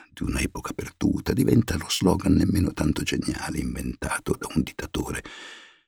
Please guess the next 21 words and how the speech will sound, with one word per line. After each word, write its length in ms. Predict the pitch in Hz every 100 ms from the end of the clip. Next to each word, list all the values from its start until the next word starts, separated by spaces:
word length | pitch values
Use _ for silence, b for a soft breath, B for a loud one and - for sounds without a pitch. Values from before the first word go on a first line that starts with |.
| -
per 140 | -
giustificare 640 | - 87 - - - - -
una 180 | -
guerra 380 | - - - -
crudele 640 | - 67 - 76 65 - - _ _ _
e 200 | - -
anacronistica 1200 | - 80 - - 64 76 - - - 170 - - -
contro 480 | - - 60 - -
l'Etiopia. 680 | - - - - - - - _ _ _ _ _ _ _ _ _ _ _ _ _ _ _ _ -
A 80 | 92
Novara, 440 | 95 98 71 - - _ _ _ _ _
per 180 | -
volontà 680 | 76 69 67 - - 64 -
della 200 | - -
nobildonna 720 | - - - - - - - -
Caterina 460 | - - 71 64
Ferrandi 560 | - - 58 60 58 -
Faraggiana, 680 | - 78 - - 87 87 -
madre 520 | - - - - -
di 80 | -
Alessandro, 640 | - - - - - -